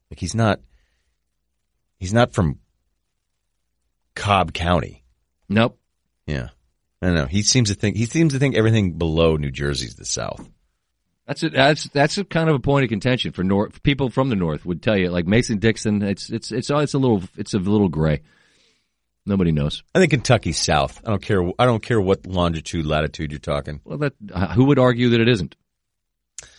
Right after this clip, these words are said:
Speaker 1: Early settlers of the West.
Speaker 2: Got any history for the people?
Speaker 1: Uh, yeah, yeah, actually. Oh, see, I already did this. You would have enjoyed this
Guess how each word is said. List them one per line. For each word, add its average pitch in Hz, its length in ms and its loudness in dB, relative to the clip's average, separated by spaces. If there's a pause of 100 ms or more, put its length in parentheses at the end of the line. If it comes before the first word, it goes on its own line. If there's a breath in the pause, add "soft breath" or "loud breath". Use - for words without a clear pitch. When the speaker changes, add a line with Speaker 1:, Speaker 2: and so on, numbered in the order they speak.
(360 loud breath)
Speaker 1:
Early 101 280 4
settlers 104 500 2
of 87 80 -2
the 87 80 -4
West. 95 420 0 (840)
Speaker 2:
Got 139 100 2
any 143 120 0
history 139 320 -2
for 165 100 -2
the 147 80 0
people? 165 300 0 (1300)
Speaker 1:
Uh, 156 380 6 (580)
yeah, 196 480 4
yeah, 131 460 2
actually. 147 500 0
Oh, 156 220 6
see, 160 180 0
I 165 40 6
already 180 200 4
did 113 240 0
this. 76 300 -6
You 143 180 -2
would 165 80 4
have 117 100 0
enjoyed 80 400 -2
this - 360 -8